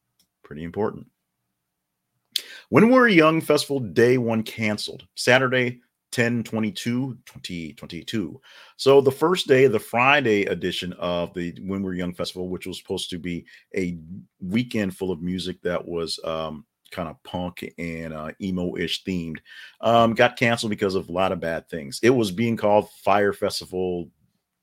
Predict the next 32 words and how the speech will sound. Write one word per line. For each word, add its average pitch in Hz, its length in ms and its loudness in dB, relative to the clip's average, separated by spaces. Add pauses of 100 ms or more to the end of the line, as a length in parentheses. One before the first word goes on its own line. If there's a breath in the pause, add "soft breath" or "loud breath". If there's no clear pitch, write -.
(240)
again. 92 480 -2 (480 loud breath)
Been 80 300 -10
a 85 60 -10
bunch 92 240 -4
of 95 120 -4
festivals 85 500 -8
since 127 260 -2
Fire 92 280 0
Festival 78 300 -8
called 82 280 -6
Fire 85 260 -2
Festival 78 420 -10
two, 78 260 -14
three, 71 260 -20
four, 71 240 -10
whatever. 76 320 -4
It - 320 -10
was 101 80 0
basically 139 340 4
being 110 140 2
called 98 200 4
a 90 40 0
big 95 160 -2
old 95 160 2
cluster 90 440 -4
as 80 160 -6
well. 92 440 2 (320 loud breath)
Luckily, 131 640 6 (280)
the 98 60 -6
show 110 320 6
went 90 260 0
on, 107 420 0